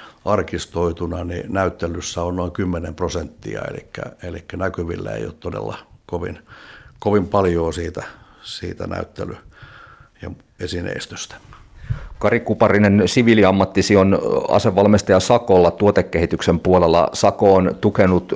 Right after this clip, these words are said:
Speaker 2: Suomen metsästysmuseo vuosien, museota vuosien mittaan hyvin runsaasti, ja täällä on paljon muun muassa Sakon aseita esillä, kokonaisen huoneen verran jopa.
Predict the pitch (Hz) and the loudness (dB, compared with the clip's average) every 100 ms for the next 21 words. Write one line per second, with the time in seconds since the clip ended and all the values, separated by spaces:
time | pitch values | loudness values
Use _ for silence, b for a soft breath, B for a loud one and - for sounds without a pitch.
0 | - - 95 92 98 98 95 87 92 82 | -4 2 2 4 2 0 -2 -2 -2 2
1 | 87 82 95 101 87 - - 98 107 92 | 2 4 2 4 0 -2 -8 -4 0 2
2 | 92 - 90 104 107 92 92 - 87 101 | 2 0 0 2 4 4 2 2 2 2
3 | 98 101 107 101 85 87 80 90 95 92 | 2 4 4 4 2 0 0 2 2 4
4 | 101 98 90 87 90 85 - - 92 - | 2 4 2 2 2 0 -2 -2 0 2
5 | 82 78 - _ _ _ _ _ _ _ | 0 -2 -10 _ _ _ _ _ _ _
6 | _ 98 92 98 85 - 82 B B B | _ 0 2 2 2 0 -4 B B B
7 | B - 98 - 90 80 80 - - 92 | B -2 -2 0 -2 -2 -2 -2 -2 0
8 | 92 95 110 117 113 92 82 87 87 85 | 0 2 2 4 4 4 0 0 0 0
9 | 80 87 - | 0 -2 -2